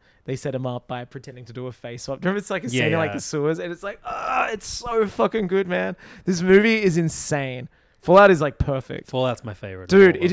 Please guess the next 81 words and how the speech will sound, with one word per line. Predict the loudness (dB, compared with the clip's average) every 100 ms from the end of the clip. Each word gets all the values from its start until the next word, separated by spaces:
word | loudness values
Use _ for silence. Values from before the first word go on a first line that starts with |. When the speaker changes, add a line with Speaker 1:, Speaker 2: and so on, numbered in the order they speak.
| 0
Speaker 1:
is |
Speaker 2:
them. | -2
Yeah. | -4
Speaker 1:
so | 2 6 6 4
good. | -2 -6 -8 -2
Everyone | 2 4 6
is | 4
firing | 0 0 0 2 -4
on | -6
all | -6
cylinders. | -8 -6 -2
Speaker 2:
But | 0
that |
Speaker 1:
And | 0
I've | 2
Speaker 2:
makes |
me | 2
Speaker 1:
seen, | 0
Speaker 2:
so | 0 -2
worried | 0 -2 -6
for | -10
the | -14
ne-, | -14 -16 -18
next | -20 -16
one. | -16 -8
Speaker 1:
I've | 0
seen, | 2 2 -2
I, | -2 0
I |
mean, | -2 -2
I, | -4 -6 -8
you | -4 -4
know, |
Speaker 2:
The | -4 -10 -8 0
Speaker 1:
you |
can't, | 4 4 4
you | 4
Speaker 2:
buzz. |
Speaker 1:
can't | 2 2
trust | 2 2
the | 0
internet, | -4 -4
but | -2
the |
Speaker 2:
I | -2
know. | 0
Speaker 1:
buzz | -2 -2
is | -4
so | -4 -2 0 0
fucking | -2 -6 -6
big. | -8 -8 -4
I | -4
saw | -2
someone | -2 0 -2
today | -2
say | -4 -6
it's | -6
the | -6
best | -4 -4 -6
action | -8 -10 -10
movie | -8 -8
of | -10
the |
last | -10 -12 -14
decade. | -16 -6 0
Speaker 2:
Oh, |
okay, | 2 2
cool. | 2 0
I've, | -2 -2
'cause | 0
I | 2
saw | 2 -2
negative | -2 -6 -6 -8
ones | -12 -14
from | -16
people | -14 -14 -14
that | -14
I, | -14
like, | -14 -16
you | -14
know, | -14